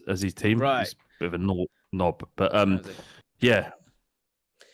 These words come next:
Speaker 1: Well,
Speaker 2: yeah,
Speaker 1: I
Speaker 2: so
Speaker 1: can't
Speaker 2: it's
Speaker 1: remember
Speaker 2: gonna be a
Speaker 1: his name.
Speaker 2: huge,
Speaker 1: Dave
Speaker 2: huge
Speaker 1: Port-,
Speaker 2: game.
Speaker 1: Dave, Dave Portnoy. Yeah, you know, they, they sold twenty-four thousand shirts, and half of those went to Canada.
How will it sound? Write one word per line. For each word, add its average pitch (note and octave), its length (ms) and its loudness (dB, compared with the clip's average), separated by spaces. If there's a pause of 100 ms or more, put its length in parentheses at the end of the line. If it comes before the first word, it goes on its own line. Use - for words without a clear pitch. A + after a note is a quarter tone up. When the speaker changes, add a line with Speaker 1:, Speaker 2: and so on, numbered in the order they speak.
(140)
Speaker 1:
Well, B2+ 220 4
Speaker 2:
yeah, G#2+ 80 4
Speaker 1:
I E2+ 60 2
Speaker 2:
so F2 80 0
Speaker 1:
can't A2 100 2
Speaker 2:
it's G2+ 100 0
Speaker 1:
remember - 60 -2
Speaker 2:
gonna - 60 2
be B2+ 80 2
a - 20 6
Speaker 1:
his B2+ 160 2
name. C#3 80 6
Speaker 2:
huge, A#2+ 120 2
Speaker 1:
Dave - 20 -
Speaker 2:
huge A#2 120 -2
Speaker 1:
Port-, A#2 120 6
Speaker 2:
game. A2+ 160 2
Speaker 1:
Dave, - 20 2
Dave A2+ 180 4
Portnoy. G#2 400 2 (420)
Yeah, C#3 140 6
you D3 160 4
know, G3+ 100 6
they, G3 140 6
they D#3+ 160 4
sold E3 300 2
twenty-four D#3 680 2
thousand C3 640 2
shirts, - 640 0 (260)
and G#2 140 2
half B2+ 240 2
of A#2 80 2
those G#2 140 2
went G#2+ 140 -4
to - 40 -16
Canada. F2+ 380 -4